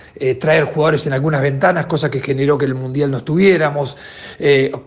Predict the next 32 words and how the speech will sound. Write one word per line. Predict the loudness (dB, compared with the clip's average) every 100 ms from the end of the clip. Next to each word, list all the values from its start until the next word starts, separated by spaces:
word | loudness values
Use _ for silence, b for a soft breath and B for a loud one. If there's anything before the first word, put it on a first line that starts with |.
| -6
con | 2 4 4
bajas | 2 0 -4
como | 0 2
ahora | 4 4 2
tuvo | 2 2
de | 2
la | 2
Provítola, | 0 2 2 2 0 0
de | 0
Lía | 0 0 2 2
y | 0
Bolmaro, | -2 -2 0 2 0 -2
por | -4
el | -2 -2
desgaste | -2 -2 -4 -6
que |
se | -6 -6
genera | -4 0 2 4 2 -2 B B B
internamente. | -4 0 2 2 2 0 0 -2 -2 -2 -4 B B
Bueno, | 2 2 -2 B B B B
hay | 2
realmente | 4 2 0 2 4
muchas | 4 2 0
explicaciones | -4 -4 -2 -2 0 0 2 2
de |
una | 2 0
crisis | 2 2 2 2
del | 2 4
básquet | 2 2 0
argentino | 0 -2 -2 -2 -2
que | -4
explican | -2 2 2 2 0 -2